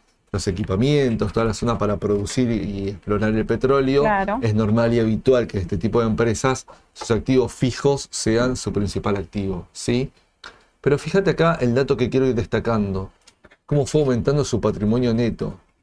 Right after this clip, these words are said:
Speaker 1: su capital propio,
Speaker 2: Sí.
Speaker 1: financiando su negocio, ¿sí?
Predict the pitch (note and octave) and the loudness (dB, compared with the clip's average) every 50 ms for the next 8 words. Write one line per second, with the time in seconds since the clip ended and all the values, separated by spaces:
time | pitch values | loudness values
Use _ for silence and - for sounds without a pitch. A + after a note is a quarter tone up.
0 | _ _ _ - - A#2 G2+ G#2+ - - G#2+ - C3+ C3+ - - C#3+ E3 E3 - | _ _ _ -8 -6 -2 -2 -2 0 0 2 2 2 2 2 2 0 0 2 0
1 | A2 G#2 G2+ F#2+ F2 - - - - B3 A#3 A#3 B2+ A#2 G#2+ G2+ G2 G2 - - | -2 -2 -2 -2 -6 -10 -8 -2 0 2 2 2 0 0 0 0 -2 -2 -2 0
2 | B2 A#2+ A#2 A2 G#2 - - G2+ G2 G2+ G#2 G#2 G2+ - - - - - _ _ | 0 0 0 -2 -2 -4 -6 -4 -2 -2 -2 -2 -2 -4 -10 -14 -16 -18 _ _
3 | _ _ - - - A2 A2 B2+ | _ _ -16 -8 -4 -4 -4 -4